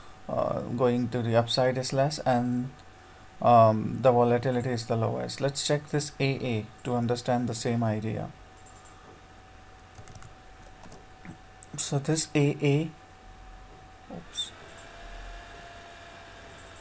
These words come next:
this A A is, uh, showing the highest volatility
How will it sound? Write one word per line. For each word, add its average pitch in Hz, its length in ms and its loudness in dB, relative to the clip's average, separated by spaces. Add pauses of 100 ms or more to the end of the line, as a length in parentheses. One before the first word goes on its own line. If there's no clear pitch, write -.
(2000)
this 139 260 0
A 147 40 4
A 143 380 2
is, - 300 0
uh, 135 240 6
showing 139 380 2
the 127 80 4
highest 127 320 2
volatility 143 720 2